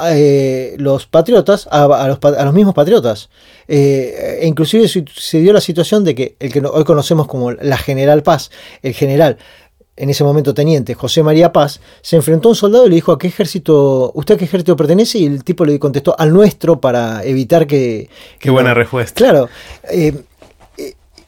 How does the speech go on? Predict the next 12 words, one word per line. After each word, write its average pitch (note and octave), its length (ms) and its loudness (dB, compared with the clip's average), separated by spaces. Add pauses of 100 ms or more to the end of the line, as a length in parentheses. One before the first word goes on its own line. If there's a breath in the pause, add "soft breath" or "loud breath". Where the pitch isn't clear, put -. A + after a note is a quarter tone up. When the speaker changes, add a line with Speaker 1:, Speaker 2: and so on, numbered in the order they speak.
Speaker 1:
bueno, F3 440 2
y F3+ 360 0
en F3 100 6
esa B3+ 280 4
misma, D#3 880 2
en F3 140 0
esa F#3 240 2
misma E3+ 360 4
batalla, C#3+ 600 0 (500 soft breath)
en D#3+ 140 0
un F#3 100 6
momento, E3+ 540 2